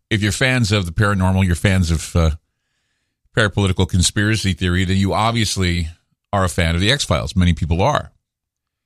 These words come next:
Well, Chris Carter, who is the director, writer, uh, producer of the X-Files, he would use a lot of material from Behold, uh,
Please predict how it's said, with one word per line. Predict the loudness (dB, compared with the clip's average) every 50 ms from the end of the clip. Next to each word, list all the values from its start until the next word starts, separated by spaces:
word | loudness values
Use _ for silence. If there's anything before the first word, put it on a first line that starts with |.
| _ _ _ _ _ _ _ _ -6
Well, | -6 -4
Chris | -2 0 0 0
Carter, | 2 2 2 2 2 2 2 0 0 0 -2 -6 _ _ _ _ _ _ _ _ _ _ 0
who | 2 2 4 4 2 2
is | 2 0 0 -2
the | 0 0 2 2 2 2 0 -2 -4 -8 _ _ _ _ _ _ _ _ _ _ _ _ _ _ _ _ _ _ _ _ _ _
director, | -2 0 0 0 0 0
writer, | 0 2 2 2 2 0 0 0 -2 -4 -6 -10 _ _ _ _ _ _ _ _ _ -8
uh, | -6 -6 -6 -6
producer | -4 -2 0 2 2 2 0 0 0 -2
of | -2 0 0
the | 0 0
X-Files, | 0 -2 -2 -4 -4 -4 -4 -6 -10 -14 -18 -20 _ _ _ _ _ _ _ _ _ _ _ _ _ _ _ _ _ _ _ _ _ _ _
he | _ -2 -2 0 0 0
would | 0 2 2 2 2 0 -4 -8
use | -4 0 2 2 2 2
a | 0 0
lot | 0 0 0 0 0 0
of | 0 0
material | 0 -2 -2 -2 0 0 2 2 2 0 0
from | -2 -2 -2 -2 0
Behold, | 0 2 2 2 0 0 -2 -4 -2
uh, | 0 0 0 0 0 -2